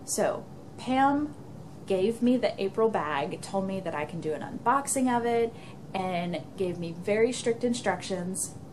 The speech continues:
that this goes to my mom afterwards. So let's open it up and start there. This is a Miss Fiber Fox bag, and oh my god, it's so cute.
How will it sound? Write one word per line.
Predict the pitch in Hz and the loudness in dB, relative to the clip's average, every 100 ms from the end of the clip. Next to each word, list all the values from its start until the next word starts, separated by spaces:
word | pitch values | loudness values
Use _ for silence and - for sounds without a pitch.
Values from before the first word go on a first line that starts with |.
| - | -8
that | 185 202 | -2 2
this | 226 | 2
goes | - 202 202 | 4 2 2
to | - | 0
my | 202 190 | 0 2
mom | 180 160 147 147 156 - - | 0 -2 -2 -6 -8 -12 -10
afterwards. | - - - - - - - - - - - - | -8 -6 -6 -6 -6 -4 -6 -6 -12 -14 -14 -10
So | - - - - - - | 0 2 0 -4 -14 -6
let's | 160 151 262 | 0 0 2
open | 262 277 | 0 2
it | 302 | 4
up | 220 196 190 - | 4 4 0 -8
and | 190 180 | -6 -4
start | - 175 156 - - - - - - | -2 -2 -2 -4 -14 -16 -16 -16 -6
there. | - - - - - - - - - - - - - - - - | -2 -2 -6 -10 -14 -14 -14 -14 -14 -14 -14 -16 -14 -16 -16 -4
This | 214 233 - | 4 4 4
is | 277 | 4
a | 247 190 | 4 4
Miss | 180 208 254 | 2 2 2
Fiber | - 254 262 302 | 2 2 4 2
Fox | 285 277 - | 0 -2 -4
bag, | - 196 147 180 254 - - - - - - - - - - | -2 -2 0 0 0 -4 -12 -14 -16 -14 -14 -14 -14 -12 -4
and | 220 233 233 233 262 - - - - - - | 2 6 6 4 0 -4 -14 -14 -14 -14 -8
oh | 269 285 | 2 4
my | 285 | 6
god, | 285 277 277 | 8 8 6
it's | 262 | 4
so | - 294 254 | 2 2 0
cute. | - 381 359 349 320 | 6 8 8 4 -2